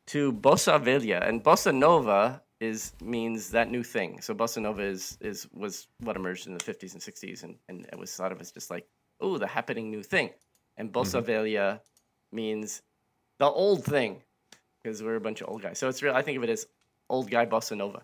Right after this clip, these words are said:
Speaker 1: That's, that's, that's
Speaker 2: Nice.
Speaker 1: what, that's what, uh, uh, that's the name of our band, Bossa Velha. So you can look on SoundCloud, uh, if you want, and you can look up, uh, Bossa Velha, or you can even look me up. I think if you just look up Brad Weiss, you'll find a bunch of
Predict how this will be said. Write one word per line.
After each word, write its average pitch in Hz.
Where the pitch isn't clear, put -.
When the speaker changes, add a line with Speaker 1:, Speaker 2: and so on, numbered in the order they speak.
Speaker 1:
That's, -
that's, -
that's 95
Speaker 2:
Nice. -
Speaker 1:
what, 120
that's -
what, 113
uh, -
uh, 110
that's 117
the 117
name 110
of 107
our 101
band, 104
Bossa 139
Velha. 143
So 139
you 120
can 123
look 131
on 120
SoundCloud, 117
uh, 107
if 104
you 113
want, 117
and 110
you 101
can 110
look 110
up, 107
uh, 98
Bossa 104
Velha, 107
or 143
you 156
can 170
even 208
look 170
me 131
up. -
I 113
think 180
if 208
you 147
just 117
look 117
up 104
Brad 104
Weiss, 101
you'll 101
find 98
a -
bunch 95
of 90